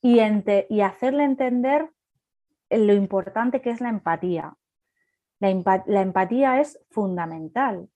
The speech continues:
es fundamental tanto dentro como fuera. Y yo tra-, trato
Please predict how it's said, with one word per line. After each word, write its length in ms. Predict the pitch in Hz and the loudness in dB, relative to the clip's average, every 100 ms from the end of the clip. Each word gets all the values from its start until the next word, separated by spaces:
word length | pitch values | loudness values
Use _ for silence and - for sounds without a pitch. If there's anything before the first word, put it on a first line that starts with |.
| - | -12
es 180 | 196 220 | -12 -6
fundamental 680 | 220 208 190 185 226 202 | -4 -4 -4 -2 -2 0
tanto 460 | 190 180 170 - 175 | -2 -4 -4 -2 0
dentro 340 | 202 277 330 | 0 0 -2
como 160 | 294 214 | -4 -4
fuera. 320 | 226 185 - | -4 -4 -4
Y 220 | 208 190 | -4 -2
yo 240 | 175 254 285 | 0 0 0
tra-, 340 | 277 277 262 - | 0 0 -2 -6
trato 580 | 240 254 262 285 302 | -2 0 4 4 4